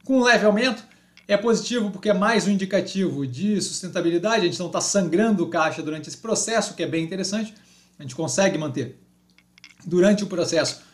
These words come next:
a saudável, a, a saúde financeira, tá? Justamente não, é, colocando em risco solvência da operação. Sem mais delongas, e conforme comentado nas análises anteriores, reestruturação a longo prazo de manutenção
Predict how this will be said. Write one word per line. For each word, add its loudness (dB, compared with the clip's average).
a -2
saudável, 2
a, 0
a 2
saúde 2
financeira, -4
tá? 0
Justamente -4
não, -4
é, 0
colocando 2
em 0
risco 0
solvência -2
da -4
operação. -8
Sem 4
mais 6
delongas, 2
e -10
conforme 0
comentado -2
nas -6
análises -2
anteriores, 0
reestruturação 2
a 6
longo 2
prazo 2
de -4
manutenção 0